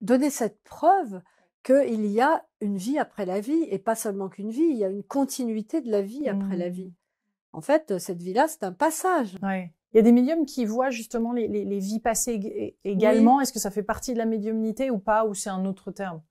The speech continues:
Speaker 1: Mais oui,
Speaker 2: pour
Speaker 1: il y a,
Speaker 2: toi ?
Speaker 1: il y a tellement de, de, d'expressions différentes. Il y a les médiums artistes, les médiums peintres, les médiums écrivains, les médiums, euh, à incorporation, c'est-à-dire qui laissent la place de leur corps,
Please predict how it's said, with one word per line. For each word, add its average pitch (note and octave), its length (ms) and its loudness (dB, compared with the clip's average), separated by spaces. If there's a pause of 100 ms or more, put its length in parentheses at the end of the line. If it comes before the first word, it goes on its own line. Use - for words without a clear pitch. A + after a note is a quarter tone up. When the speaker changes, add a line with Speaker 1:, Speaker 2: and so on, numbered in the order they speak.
Speaker 1:
Mais A#3+ 180 2
oui, E4 200 10
Speaker 2:
pour E4 80 6
Speaker 1:
il D4 40 4
y - 20 -2
a, B3 40 -2
Speaker 2:
toi ? G#3+ 300 4
Speaker 1:
il A3+ 60 -6
y A#3 60 0
a A#3 40 -2
tellement D#4 340 0
de, B3+ 140 -2 (140)
de, A3+ 240 -4
d'expressions B3 680 -4
différentes. A#3 640 -6
Il G#3+ 40 -2
y - 20 0
a G3 40 0
les G3 120 0
médiums G#3 580 -4
artistes, - 720 -4 (460)
les G3+ 80 -2
médiums G#3 640 -2 (120)
peintres, C#4 460 0
les G3+ 120 0
médiums G3+ 400 0
écrivains, B3 840 -2
les G#3 160 0
médiums, G3 680 -2 (340)
euh, F#3+ 160 2
à G#3+ 140 0
incorporation, A#3 1000 0
c'est-à-dire G#3 540 -6
qui - 180 -10
laissent A3 380 -2
la F#3 140 -4
place B3 380 0
de F#3+ 100 -4
leur F#3+ 320 -8
corps, F4 440 4